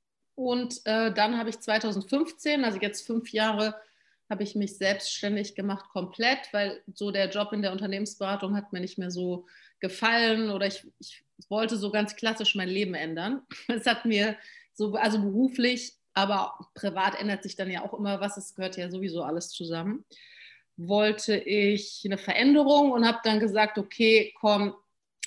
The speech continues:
den Job findest du eigentlich eh schon immer mega cool, mach dich einfach jetzt hauptberuflich als Trainer,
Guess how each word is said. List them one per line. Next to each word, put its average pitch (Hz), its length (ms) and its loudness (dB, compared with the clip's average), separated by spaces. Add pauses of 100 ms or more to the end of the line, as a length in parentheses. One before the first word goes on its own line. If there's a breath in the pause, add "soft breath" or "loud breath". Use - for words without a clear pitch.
den 214 180 6
Job 220 240 4
findest 214 260 2
du 196 60 2
eigentlich 202 380 0
eh 226 100 2
schon 214 300 0
immer 247 380 4
mega 226 360 6 (140)
cool, 226 360 6
mach 202 200 -2
dich - 260 -8
einfach 190 240 -4
jetzt - 480 -4
hauptberuflich 170 680 -4
als 170 200 -12
Trainer, 165 1000 -6